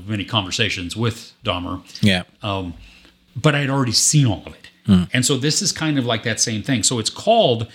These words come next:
Speaker 1: the, um, the film, the documentary film is called Capturing the Killer Nurse.
Speaker 2: Yeah.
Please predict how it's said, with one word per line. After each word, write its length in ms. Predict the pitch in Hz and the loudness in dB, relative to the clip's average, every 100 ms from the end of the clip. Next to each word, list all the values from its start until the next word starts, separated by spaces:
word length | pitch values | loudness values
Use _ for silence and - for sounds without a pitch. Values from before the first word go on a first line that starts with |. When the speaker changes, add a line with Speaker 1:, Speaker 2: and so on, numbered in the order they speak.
| - - | -16 -10
Speaker 1:
the, 300 | - 127 117 | 2 2 2
um, 440 | 123 120 104 98 - _ _ _ - - _ | 0 0 0 -2 -10 _ _ _ -10 -10 _
the 220 | 117 123 113 | -4 0 0
film, 480 | - 185 190 127 113 | 0 2 4 4 4
the 100 | 113 | 2
documentary 420 | 135 - 135 156 | -2 0 -2 -2
film 200 | 127 113 | -2 -2
is 100 | 107 | -2
called 240 | - 104 | -4 -6
Capturing 480 | - 131 127 - 123 | -4 -4 -4 -2 -2
the 80 | 113 | -2
Killer 320 | - 101 92 | -6 -8 -6
Nurse. 560 | 98 113 80 - - - _ | 0 0 0 -2 -2 -4 _
Speaker 2:
Yeah. 220 | 104 90 | 2 2